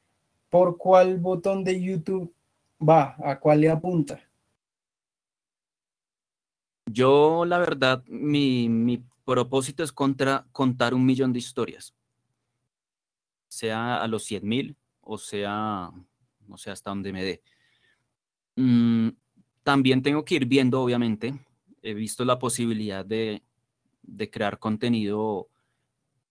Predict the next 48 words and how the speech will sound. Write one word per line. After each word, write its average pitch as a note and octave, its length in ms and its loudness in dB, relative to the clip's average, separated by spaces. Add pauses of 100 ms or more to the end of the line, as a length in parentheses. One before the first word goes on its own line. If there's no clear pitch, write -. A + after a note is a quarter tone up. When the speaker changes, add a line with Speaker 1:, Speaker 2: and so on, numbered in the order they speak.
Speaker 2:
para A#2+ 180 2
otro A2+ 220 -4
tipo B2+ 280 -2
de, B2+ 200 0
de A2 140 -2
plataforma. A2+ 720 -2
Lo C3 140 -4
que B2 80 -12
pasa A#2 120 -2
es A2 60 -12
que C3 120 -2
YouTube B2+ 360 -4
me A#2 140 -2
permite A2+ 760 -4 (440)
decir G#2+ 760 -4 (480)
las G#2+ 140 -8
cosas A#2 220 -6
como A#2+ 220 0
quiero A2+ 220 0
decirlas. A2+ 440 -2 (240)
Obviamente D3 720 2
hay A#2 140 0
mucha A#2+ 260 0
censura A#2 440 -2
en B2 60 -2
YouTube, C3 280 -4
pero A#2+ 200 -6
pues - 300 -12
tenemos G#2+ 300 -4
que B2 120 -4
tener B2 220 -2
en G#2+ 120 -4
cuenta A#2 260 -6
que A#2+ 100 -10
es A2 80 -10
una G#2+ 100 -4
empresa A2+ 420 -4
ajena. A#2 340 -2 (260)
Si - 140 -12
fuera A2 280 -2
nues-, A#2+ 280 -2 (140)
si G#2+ 120 -10
fuera A#2 460 -2
solo B2+ 240 -2
en C3+ 60 0
mi C3+ 100 0
página A2+ 320 -2
web, G2+ 200 -4